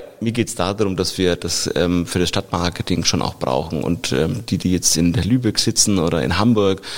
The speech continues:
und schauen sich den Krimi an und sagen, „Mensch, da ist es aber schön in Nürnberg, das ist eine tolle Stadt.“ Ähm, und das ist für uns der Werbezweck. Und das hat's, glaub ich, auch gebracht. Und da fand ich sogar die Einstellungen,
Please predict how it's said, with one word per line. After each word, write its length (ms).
und 120
schauen 200
sich 100
den 220
Krimi 300
an 180
und 60
sagen, 280
„Mensch, 400
da 220
ist 160
es 120
aber 240
schön 360
in 100
Nürnberg, 400
das 160
ist 140
eine 240
tolle 260
Stadt.“ 340
Ähm, 400
und 180
das 100
ist 180
für 160
uns 220
der 120
Werbezweck. 640
Und 240
das 140
hat's, 320
glaub 180
ich, 120
auch 160
gebracht. 420
Und 80
da 80
fand 220
ich 80
sogar 260
die 160
Einstellungen, 720